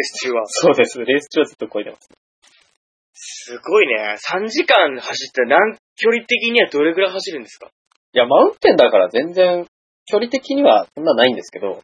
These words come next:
Speaker 2: ロード自転車だと、
Speaker 1: はい。
Speaker 2: どうだったかな？五十キロで一時間半とかだったかな。
Speaker 1: はい。
Speaker 2: だから本当、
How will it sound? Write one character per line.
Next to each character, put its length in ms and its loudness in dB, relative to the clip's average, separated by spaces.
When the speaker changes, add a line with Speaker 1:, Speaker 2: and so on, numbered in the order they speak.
Speaker 2:
ロ 180 6
ー 40 2
ド 100 4
自 180 -10
転 160 0
車 220 2
だ 120 -2
と、 300 2
Speaker 1:
は 260 -6
い。 60 -18
Speaker 2:
ど 240 -12
う 220 0
だ 80 4
っ 80 -4
た 100 -4
か 160 -2
な？ 640 4
五 200 -2
十 140 0
キ 100 2
ロ 140 6
で 100 4
一 100 -8
時 180 -10
間 800 0
半 160 -2
と 120 -14
か 120 -10
だ 80 -20
っ 100 -20
た 80 -20
か 120 -20
な。 100 -6
Speaker 1:
は 120 -10
い。 640 -10
Speaker 2:
だ 100 4
か 80 4
ら 100 4
本 160 -4
当、 300 4